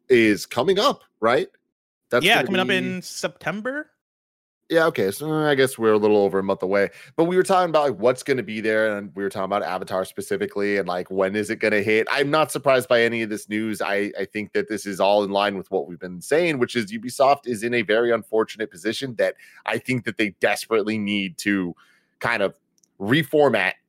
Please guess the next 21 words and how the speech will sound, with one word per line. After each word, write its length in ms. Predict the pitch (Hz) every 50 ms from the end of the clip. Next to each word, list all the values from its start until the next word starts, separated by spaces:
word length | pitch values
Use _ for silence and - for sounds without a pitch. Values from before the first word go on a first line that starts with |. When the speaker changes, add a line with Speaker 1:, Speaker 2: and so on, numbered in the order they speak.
| _ _ _ - -
Speaker 1:
who 140 | - 143 135
they 140 | 139 135 123
are, 260 | 113 107 104 107 104
what 240 | 95 90 127 151 165
is 140 | 156 123 -
the 80 | 127
foundation, 600 | - 120 113 110 101 98 107 110 101 - 107 104
what 140 | 98 113 123
does 160 | 131 143 131
it 100 | 135 113
mean 200 | 101 110 110 104
to 80 | 95 90
be 180 | 107 107 107
a 180 | 101 92 87 104
Ubisoft 440 | 95 98 92 - - 98 95 90 -
game 240 | - 101 95 87 90
in 40 |
twenty 240 | 82 - 95 95 90
twenty-two 520 | - - 92 92 87 - - 104 101 95 90
and 80 | 80
beyond, 500 | 82 90 95 95 101 95 92 90 85 -